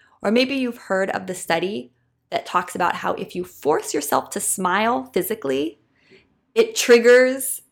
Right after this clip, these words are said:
activity in the brain that actually makes you happier. So your chemistry will, you know, catches up to, to the physicality of smiling,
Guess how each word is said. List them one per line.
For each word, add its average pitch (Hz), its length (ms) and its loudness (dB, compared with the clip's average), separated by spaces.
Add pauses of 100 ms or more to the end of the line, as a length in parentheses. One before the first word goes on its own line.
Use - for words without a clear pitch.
(160)
activity 220 580 -2
in 202 120 -4
the 185 80 -4
brain 180 420 -4
that 202 180 -6
actually 185 520 -2
makes 170 380 -10
you 170 300 -4
happier. - 680 -6 (260)
So 180 600 -2 (300)
your 175 380 0
chemistry 254 580 0
will, 185 420 0 (480)
you 202 100 -6
know, 180 140 -4
catches 214 500 -2
up 196 280 2 (360)
to, 180 420 4
to - 100 -4
the 180 100 -2
physicality 208 840 2
of 190 220 0
smiling, 202 580 -4